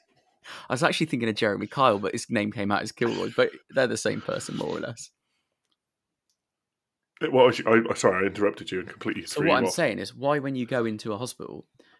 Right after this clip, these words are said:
Speaker 1: isn't it just that, you know, you, you go into your, your hospital room and, "Oh, this service is provided by Amazon," and you've
Speaker 2: Well,
Speaker 1: just
Speaker 2: this,
Speaker 1: got
Speaker 2: this is it. Like,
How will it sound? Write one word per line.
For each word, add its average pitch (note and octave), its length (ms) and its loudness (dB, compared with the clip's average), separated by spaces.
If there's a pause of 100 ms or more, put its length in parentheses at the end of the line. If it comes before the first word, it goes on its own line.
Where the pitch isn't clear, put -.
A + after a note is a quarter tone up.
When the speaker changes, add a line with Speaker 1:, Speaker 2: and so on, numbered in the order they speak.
(140)
Speaker 1:
isn't A#2 200 -4
it - 120 -6
just - 300 -6
that, - 180 -4 (120)
you A#2 60 -6
know, G2+ 80 -8
you, - 140 -8
you B2+ 120 -10
go B2 120 -2
into A2 260 -6
your, G#2 240 -6
your G#2+ 120 -8
hospital A2+ 300 -12
room D#2 280 -12 (320)
and, G2+ 340 -6 (180)
"Oh, G#2+ 200 4
this A2+ 160 -6
service G2+ 280 0
is G#2 60 -6
provided G2+ 480 -4
by F#2 280 -4 (340)
Amazon," G2+ 400 -6 (100)
and G#2+ 120 -6
you've G2 120 -8
Speaker 2:
Well, B2 120 2
Speaker 1:
just - 0 -
Speaker 2:
this, D#3+ 60 0
Speaker 1:
got D3 140 -4
Speaker 2:
this C#3+ 160 0
is A2+ 140 -4
it. G2 260 2
Like, G#2 300 4